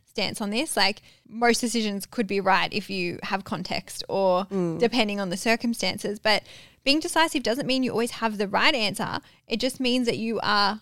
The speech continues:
Speaker 1: more comfortable with the outcome, even if it's not the right answer.
Speaker 2: Yeah.
Speaker 1: Like, you can handle it. The hot girl
Speaker 2: Yeah.
Speaker 1: can handle it.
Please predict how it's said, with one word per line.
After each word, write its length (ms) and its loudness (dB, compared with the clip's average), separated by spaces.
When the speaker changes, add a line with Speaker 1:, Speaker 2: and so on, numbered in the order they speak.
Speaker 1:
more 160 -2
comfortable 420 0
with 120 0
the 140 0
outcome, 380 -2
even 180 2
if 140 0
it's 260 -6
not 200 2
the 80 2
right 180 6
answer. 320 6
Speaker 2:
Yeah. 60 2
Speaker 1:
Like, 180 2
you 80 2
can 140 0
handle 360 2
it. 140 -4
The 60 -10
hot 160 0
girl 120 6
Speaker 2:
Yeah. 60 6
Speaker 1:
can 160 0
handle 320 -6
it. 120 -12